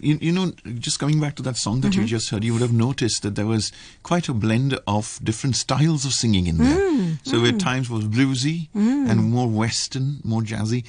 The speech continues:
Speaker 1: And there was, there were times when she did these trills which are so, um, typical of Hindustani classical and semi-classical music.
Speaker 2: Amazing, amazing variation in that. And that just really speaks of her
Speaker 1: Yeah.
Speaker 2: talent, really, doesn't it?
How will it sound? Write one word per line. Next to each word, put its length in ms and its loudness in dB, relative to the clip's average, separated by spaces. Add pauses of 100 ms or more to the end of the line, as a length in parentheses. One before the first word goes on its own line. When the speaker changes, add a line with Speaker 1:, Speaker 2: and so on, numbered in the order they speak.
(240)
Speaker 1:
And 140 0
there 80 0
was, 320 -4
there 140 -4
were 60 -2
times 400 -4
when 220 0
she 260 -2
did 260 -2
these 440 -2 (140)
trills 420 2
which 180 -4
are 80 -2
so, 840 0 (100)
um, 560 0
typical 540 0
of 140 -4
Hindustani 520 2
classical 540 -2
and 120 0
semi-classical 680 -2
music. 420 0
Speaker 2:
Amazing, 680 2
amazing 500 2
variation 640 -2
in 160 2
that. 240 -4
And 220 2
that 260 -2
just 400 -2
really 300 0
speaks 340 -4
of 120 -8
her 100 -4
Speaker 1:
Yeah. 240 -2
Speaker 2:
talent, 300 -4
really, 220 -2
doesn't 360 -8
it? 100 -12